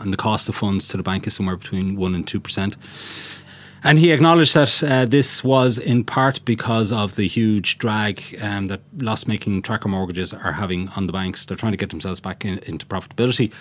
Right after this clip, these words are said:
so they're having to pad their variable interest rates, um, to achieve that. Again, he said the central bank, you know, can't direct the banks one way or the other, um, i-, in terms of interest rates. It would be helpful if we had more competition,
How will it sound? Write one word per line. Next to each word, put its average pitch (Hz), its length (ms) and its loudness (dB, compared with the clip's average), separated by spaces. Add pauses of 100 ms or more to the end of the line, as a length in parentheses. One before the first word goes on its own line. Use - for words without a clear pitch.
(120)
so - 160 -4
they're 92 100 -2
having 95 220 0
to - 100 -10
pad 95 380 -4 (100)
their 92 100 -6
variable 92 380 -4
interest 90 380 -6
rates, - 520 -8
um, 90 320 -6
to - 180 -8
achieve 92 340 -6
that. 90 220 -8 (420)
Again, 98 260 0
he 95 80 0
said 98 160 -4
the 85 60 -8
central 95 260 -4
bank, 104 380 -4 (480)
you 95 80 -4
know, 95 100 -4
can't 107 240 -4
direct 101 240 -4
the - 60 -16
banks 104 280 -4
one 104 120 0
way 101 200 2
or 101 280 -2
the 98 240 -2
other, 104 240 -2 (280)
um, 98 460 -8
i-, 117 40 -4 (120)
in 98 140 -4
terms 98 300 -6
of 90 100 -6
interest 98 340 -6
rates. 104 240 -8 (240)
It - 60 -6
would 101 120 0
be 107 100 0
helpful 107 320 0
if 90 100 -4
we 107 80 -2
had 98 140 0
more 101 200 -2
competition, 104 560 -4